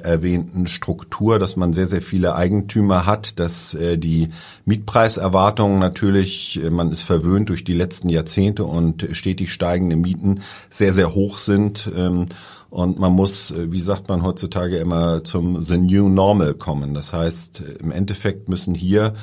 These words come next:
äh, Stadt, äh, Eigentümer und, äh, Mieterinnen und Mieter, äh, gemeinschaftlich, äh, für mehr Frequenz in unseren Innenstädten sorgen. Das ist im Übrigen auch kein Hamburger Problem. Das erleben wir in allen, äh, Städten, die wir haben,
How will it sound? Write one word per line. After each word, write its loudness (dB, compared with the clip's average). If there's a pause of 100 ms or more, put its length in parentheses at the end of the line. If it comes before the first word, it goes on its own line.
(360)
äh, -4
Stadt, -2
äh, 0
Eigentümer 2 (120)
und, 0
äh, -4
Mieterinnen -2
und -2
Mieter, 2 (360)
äh, -4
gemeinschaftlich, 0
äh, 0
für -4
mehr 0
Frequenz 0
in -2
unseren 0
Innenstädten 0
sorgen. 0
Das -6
ist -8
im 0
Übrigen -2
auch -4
kein 0
Hamburger 2
Problem. -2
Das -2
erleben 0
wir 0
in -2
allen, 0 (380)
äh, -2
Städten, 0
die -2
wir 2
haben, 4